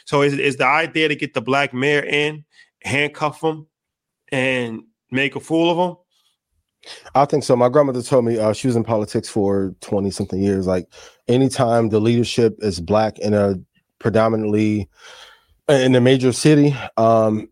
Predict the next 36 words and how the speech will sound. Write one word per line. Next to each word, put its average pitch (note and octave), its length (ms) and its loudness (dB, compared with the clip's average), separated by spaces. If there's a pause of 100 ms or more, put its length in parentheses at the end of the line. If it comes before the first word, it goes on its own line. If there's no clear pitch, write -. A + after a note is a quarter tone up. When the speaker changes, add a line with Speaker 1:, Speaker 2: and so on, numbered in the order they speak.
(600)
Speaker 2:
the B2 100 2
crisis B2+ 460 0
is A2 80 0
already, A2 340 4
already G#2 280 2
too F#2+ 160 -8
bad. F#2 260 0 (100)
Like, A2+ 180 2
have C3 240 2
there C#3+ 100 4
been C3+ 160 0
some C3 200 2
mayors B2+ 260 4
that A2+ 80 0
have G#2+ 100 -2
done A#2 160 2
an A2+ 100 0
amazing A2+ 320 0
job C3+ 280 4 (280)
that C3 60 0
are B2+ 60 2
black? C#3 220 2 (880)
Yes, C3 280 4
but A#2+ 140 2
I A2+ 80 4
do A2+ 160 0
think A2 260 -2
some A2+ 220 0
of G2 100 -2
them G#2 140 0
are G2+ 140 0
being G#2 240 -2
set A2 220 0
up G2+ 120 -4
for G2+ 120 -4
failure. F#2 440 -4